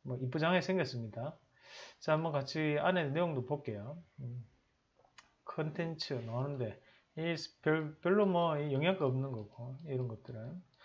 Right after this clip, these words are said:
이게 뭐, 뭘 봐야 되냐? 경영 성과 이런 거 볼 필요 없어요. 저것들 자랑하는 거. 그냥 내수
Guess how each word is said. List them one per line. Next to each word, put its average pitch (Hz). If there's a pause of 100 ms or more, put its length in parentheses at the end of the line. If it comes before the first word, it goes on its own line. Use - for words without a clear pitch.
(160)
이게 170
뭐, 160
뭘 135
봐야 170
되냐? 226 (720)
경영 170
성과 233
이런 170
거 156
볼 113
필요 131
없어요. - (640)
저것들 180
자랑하는 147
거. 101 (960)
그냥 147
내수 196